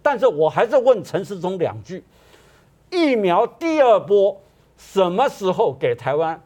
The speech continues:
老百姓有一个很明确的交代？是不是由陈时中你自己讲，你还有民进党，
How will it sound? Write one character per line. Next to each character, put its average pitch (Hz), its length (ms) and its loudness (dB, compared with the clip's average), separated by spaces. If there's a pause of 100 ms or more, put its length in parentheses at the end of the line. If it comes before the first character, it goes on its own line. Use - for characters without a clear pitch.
老 147 180 0
百 139 140 -2
姓 147 180 -12
有 127 160 -4
一 151 60 -8
个 165 100 -6
很 131 140 -8
明 123 200 -10
确 190 160 -6
的 - 80 -6
交 180 220 0
代？ 240 260 0 (720)
是 320 280 -2
不 254 100 0
是 285 260 0 (1400)
由 220 440 4
陈 240 300 -2
时 240 240 -10
中 262 280 2 (300)
你 185 240 -2
自 277 320 -8
己 214 160 -4
讲， 170 240 -2 (320)
你 185 400 -6 (640)
还 214 180 2
有 294 140 0
民 220 200 -2
进 269 200 -2
党， 135 200 -2